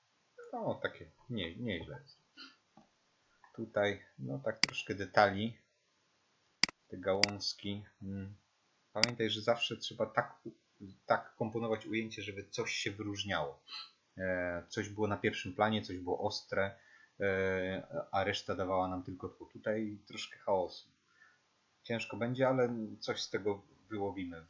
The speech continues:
wyeksponujemy. O, tutaj podobnie, tylko bez ludzi. I deczko, ostrość. A, bo ostrość jest tutaj dalej.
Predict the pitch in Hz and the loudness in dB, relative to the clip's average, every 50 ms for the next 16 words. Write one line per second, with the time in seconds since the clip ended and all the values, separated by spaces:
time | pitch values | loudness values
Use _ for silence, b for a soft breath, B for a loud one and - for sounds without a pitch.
0 | _ - 95 95 92 92 90 - - - - 90 87 85 80 73 69 - - _ | _ -8 -2 2 2 2 2 0 -4 -12 -12 -10 -8 -8 -8 -8 -10 -14 -18 _
1 | _ - - - _ _ _ _ _ _ _ _ _ _ _ _ _ _ - - | _ -20 -20 -20 _ _ _ _ _ _ _ _ _ _ _ _ _ _ -14 -14
2 | - _ _ _ _ _ _ _ - 123 101 90 - - 92 - 101 - - 98 | -14 _ _ _ _ _ _ _ -6 -4 -4 -4 -4 -6 -6 -6 -6 -4 -2 0
3 | 117 110 110 107 101 98 - - 98 90 101 - - 101 95 92 92 92 110 131 | 0 0 0 0 2 4 4 4 4 0 -8 -6 -4 -4 -4 -4 -4 -4 -4 -6
4 | 156 - - _ _ _ _ _ _ _ _ _ _ _ _ _ _ _ _ _ | -6 -8 -12 _ _ _ _ _ _ _ _ _ _ _ _ _ _ _ _ _
5 | _ _ _ _ _ _ _ _ _ _ _ _ _ _ - - - _ _ _ | _ _ _ _ _ _ _ _ _ _ _ _ _ _ -2 -2 -2 _ _ _
6 | _ _ _ _ _ _ _ _ _ _ _ _ - 107 110 110 113 113 110 107 | _ _ _ _ _ _ _ _ _ _ _ _ -6 -4 -2 -2 -2 -2 0 -2
7 | 110 110 - - - - - - 117 113 - - - 110 - 110 110 107 95 90 | -2 -2 -4 -8 -4 -2 -2 0 0 -2 -6 -8 -12 -12 -8 -4 -4 -2 -2 -4
8 | 92 92 95 - - - - - 107 - - - - 95 92 90 104 104 95 87 | -2 0 0 0 0 -4 -10 -10 -6 -4 -4 -4 -4 -6 -6 -2 0 0 0 0
9 | 82 82 | -4 -8